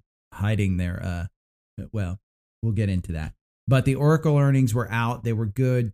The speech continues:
Didn't see a pop like we did. I, I'd still, you know, a-, again, I probably will, will buy this one at some point. Their fifty-two week low is sixty-five. That was just reached on the, the,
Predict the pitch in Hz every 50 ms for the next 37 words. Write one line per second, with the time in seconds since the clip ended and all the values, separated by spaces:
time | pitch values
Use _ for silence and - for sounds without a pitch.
0 | _ - 147 147 147 139 - 147 139 123 - - 127 123 123 - - 120 113 104
1 | - 117 101 113 110 110 107 104 - 127 131 - - 123 139 135 117 110 - -
2 | - 151 143 135 127 - - _ _ - 123 123 107 - - 127 - 135 143 135
3 | 123 123 143 139 127 117 117 110 104 - - - 139 139 127 123 120 127 127 113
4 | 110 117 117 117 113 113 117 135 131 123 123 117 101 - - 113 104 120 135 135
5 | 135 135 123 - - 135 127 120 107 - - - - 131 123 127 - - - 135
6 | 131 123 107 - 117 101 - - 131 - - 135 107 - - 139 131 113 123 120
7 | 110 - - 110 117 117 117 117 117 117 113 - - _ _ _ - 107 104 -
8 | - - 147 147 - - - 131 104 - - 117 117 113 120 127 127 123 120 117
9 | - - 113 113 104 - - 120 104 - - 113 117 117 104 - - - 107 104
10 | 104 107 104 98 98 101 95 - 110 107 107 107 110 110 -